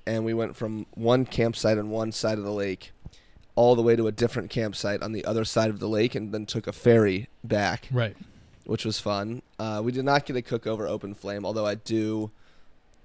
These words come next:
Speaker 1: love cooking,
Speaker 2: Yeah.
Speaker 1: um, while camping.
Speaker 2: Are you, like, a hot dog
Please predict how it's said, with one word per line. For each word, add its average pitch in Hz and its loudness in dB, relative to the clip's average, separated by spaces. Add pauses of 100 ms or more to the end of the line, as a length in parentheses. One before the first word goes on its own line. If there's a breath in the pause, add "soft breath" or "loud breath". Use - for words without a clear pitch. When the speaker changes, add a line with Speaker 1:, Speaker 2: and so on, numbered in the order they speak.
Speaker 1:
love 107 -4
cooking, 95 -8 (880)
Speaker 2:
Yeah. 139 2
Speaker 1:
um, 104 -10
while 107 -4
camping. - -10
Speaker 2:
Are 147 10
you, 143 10
like, 139 2
a 131 0
hot 143 2
dog 156 4